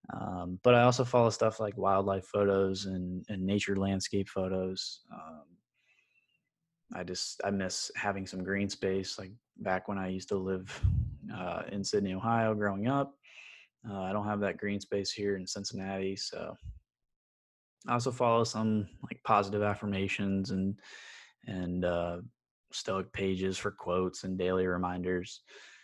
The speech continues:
Um, I follow, like, some X Games stuff. I like to see, like, crazy talent, like, uh, crazy musicians, guitar players, and,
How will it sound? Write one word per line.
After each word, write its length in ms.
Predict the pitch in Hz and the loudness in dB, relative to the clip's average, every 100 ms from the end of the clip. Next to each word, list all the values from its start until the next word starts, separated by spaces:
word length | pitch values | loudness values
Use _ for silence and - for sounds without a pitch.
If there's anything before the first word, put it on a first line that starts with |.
| _ _ - | _ _ -8
Um, 520 | 92 85 82 85 87 - 73 - - - | -6 -6 -8 -10 -4 -2 0 -2 -8 -12
I 60 | - | -6
follow, 760 | - 127 117 113 107 107 104 104 - - - - - | 4 8 10 10 8 6 2 4 6 6 6 -2 -12
like, 160 | - - _ _ _ _ _ _ _ _ _ _ | -14 -16 _ _ _ _ _ _ _ _ _ _
some 240 | - 104 95 | -2 0 2
X 240 | 98 - | 0 0
Games 400 | - 98 98 95 | 0 0 0 -2
stuff. 640 | - 95 92 92 - - - | 2 6 6 4 0 -6 0
I 60 | |
like 200 | 104 101 | 2 2
to 80 | 101 | 0
see, 200 | 98 95 | -4 0
like, 180 | 92 87 | 0 -2
crazy 380 | - 101 95 95 | 0 0 2 -2
talent, 520 | 92 92 92 95 - | -2 -2 -2 -2 -4
like, 200 | 90 85 - - - - - - - _ - | -8 -8 -14 -20 -20 -20 -20 -20 -20 _ -12
uh, 500 | 175 85 82 78 80 - - | -8 -8 -6 -6 -8 -10 -10
crazy 320 | - 107 98 | 2 4 6
musicians, 760 | 98 98 92 92 - 95 92 92 | 4 2 2 2 2 0 -2 -2
guitar 380 | 87 78 87 92 | -4 2 2 4
players, 640 | 90 90 92 92 90 95 | 2 2 2 0 -2 -4
and, 360 | 90 90 87 | -6 -6 -6